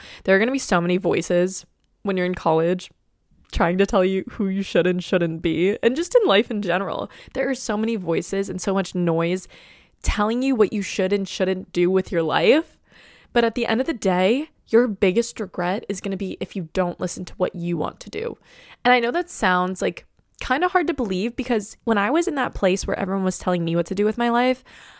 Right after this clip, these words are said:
I was believing it. I was like, "Oh my gosh, maybe it is wasted potential if I try to pursue YouTube." At that time, I only had, like, two thousand subscribers, you guys. So I was like, "Ah, is this, like, a waste of my life? Like, what if I don't make it? Blah, blah, blah." But my biggest regret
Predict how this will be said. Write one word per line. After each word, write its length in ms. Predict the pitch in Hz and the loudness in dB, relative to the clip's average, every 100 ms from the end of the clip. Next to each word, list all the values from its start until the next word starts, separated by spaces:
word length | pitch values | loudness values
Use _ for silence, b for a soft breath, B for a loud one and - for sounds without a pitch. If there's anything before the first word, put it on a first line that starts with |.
| B B - | B B -4
I 580 | 262 370 415 320 247 - | 2 6 6 4 0 -6
was 180 | 254 247 | 0 2
believing 420 | 208 220 311 254 | 2 2 0 0
it. 300 | - - - - | -2 -4 -8 0
I 120 | 254 | 0
was 100 | 302 | 2
like, 140 | 240 - | 0 0
"Oh 60 | |
my 140 | 240 254 | -4 0
gosh, 240 | 262 - | 0 2
maybe 220 | 208 233 | 0 2
it 60 | 233 | 4
is 160 | 262 214 | 4 2
wasted 280 | 196 185 | 0 -2
potential 340 | - 196 185 185 | -8 -6 -2 -2
if 100 | 185 | -2
I 80 | 185 | -6
try 240 | - 185 | 0 -2
to 300 | 180 208 185 B B B B | -2 -2 -2 B B B B
pursue 360 | - 220 - 226 | -2 -2 0 -4
YouTube." 480 | 185 202 - 175 165 | -2 -2 0 0 0
At 140 | 226 - | -2 0
that 180 | 214 - | -2 0
time, 220 | 311 349 | 0 0
I 80 | 226 | 0
only 160 | 208 | 0
had, 120 | 196 | 0
like, 120 | 185 175 | -2 -2
two 160 | 214 | 2
thousand 300 | 175 175 170 | 4 4 2
subscribers, 540 | - - - - - - | 0 -2 0 0 -2 -4
you 80 | - | -4
guys. 160 | - | -4
So 140 | - 214 | 4 6
I 80 | 202 | 6
was 120 | 214 | 2
like, 160 | 226 B B B B B | -2 B B B B B
"Ah, 340 | 277 302 240 208 B - | 4 6 6 2 B 0
is 180 | 262 - | 0 2
this, 220 | 285 - | -2 2
like, 180 | 262 - _ - | 0 0 _ 0
a 60 | 247 | 4
waste 300 | 220 220 - | 6 4 2
of 60 | 254 | 2
my 140 | 220 | 2
life? 380 | 185 185 233 - | 4 4 4 2
Like, 160 | 214 | -2
what 100 | 220 | 0
if 100 | 220 | 2
I 60 | 220 | 2
don't 160 | 202 - | 0 0
make 220 | 185 226 | -2 0
it? 140 | 240 | -2
Blah, 200 | 208 202 | 0 -2
blah, 360 | 196 190 202 269 | 2 4 4 4
blah." 20 | - B B B B | -2 B B B B
But 120 | - 226 | -2 2
my 120 | 269 | 2
biggest 460 | 220 196 240 269 | 4 4 4 2
regret 540 | 311 240 196 185 190 | -2 0 2 4 2